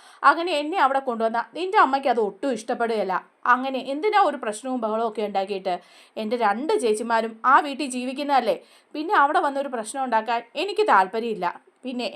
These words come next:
എന്നെ അങ്ങോട്ട് പറഞ്ഞു വിടാൻ എൻ്റെ അച്ഛനും അമ്മയ്ക്കും ഏടത്തിമാർക്കും ഒന്നും താല്പര്യമില്ല" എന്ന് പറയാ. അപ്പം അനി പറയുന്നുണ്ട്, "നീ രണ്ടും കൽപ്പിച്ചാലേ?" അപ്പോൾ സി ഐ സച്ചിദാനന്ദനെ തന്നെ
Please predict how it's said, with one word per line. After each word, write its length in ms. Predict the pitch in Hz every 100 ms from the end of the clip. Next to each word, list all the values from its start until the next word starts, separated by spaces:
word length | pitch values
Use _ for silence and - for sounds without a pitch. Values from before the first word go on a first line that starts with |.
| 240
എന്നെ 160 | 294 359
അങ്ങോട്ട് 260 | 240 233 233
പറഞ്ഞു 220 | 202 202 208
വിടാൻ 180 | 196 220
എൻ്റെ 220 | 277 339 226
അച്ഛനും 260 | 202 247 233
അമ്മയ്ക്കും 300 | 196 185 214 214 _ - 226
ഏടത്തിമാർക്കും 580 | 226 247 233 185 185 285
ഒന്നും 260 | 339 440 494 403
താല്പര്യമില്ല" 520 | 247 254 262 269 190
എന്ന് 120 | 196 214
പറയാ. 240 | 185 180 - _ - - _
അപ്പം 180 | 233 170
അനി 120 | 202
പറയുന്നുണ്ട്, 420 | 247 226 254 240 151 -
"നീ 80 | 196
രണ്ടും 360 | 220 190 170 233
കൽപ്പിച്ചാലേ?" 540 | 269 180 247 240 208 214 - -
അപ്പോൾ 160 | 175 262
സി 100 | 226 208 226
ഐ 20 | 254
സച്ചിദാനന്ദനെ 680 | 262 269 269 262 262 277 277
തന്നെ 160 | 277